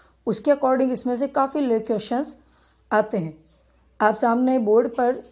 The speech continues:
चार क्वेश्चन देख रहे हैं, ये आपके सेल्फ रिवीजन के या होमवर्क के क्वेश्चन हैं। पहला, डेटा संरचना को परिभाषित करें,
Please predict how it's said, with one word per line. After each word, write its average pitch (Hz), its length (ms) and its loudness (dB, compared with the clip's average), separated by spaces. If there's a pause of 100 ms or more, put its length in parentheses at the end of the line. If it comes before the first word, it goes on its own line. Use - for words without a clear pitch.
चार 220 240 0
क्वेश्चन 247 380 0
देख 247 200 2
रहे 254 120 0
हैं, 254 240 -6 (680)
ये 233 180 0
आपके 254 520 0 (120)
सेल्फ 277 400 0
रिवीजन 269 420 0
के 269 280 0 (180)
या 226 100 0
होमवर्क 247 420 0
के 240 80 -8
क्वेश्चन 175 440 -4
हैं। 143 120 -14 (600)
पहला, 254 400 4 (520)
डेटा 202 320 0
संरचना 254 460 -4
को 254 120 -4
परिभाषित 233 580 -2
करें, 254 340 -2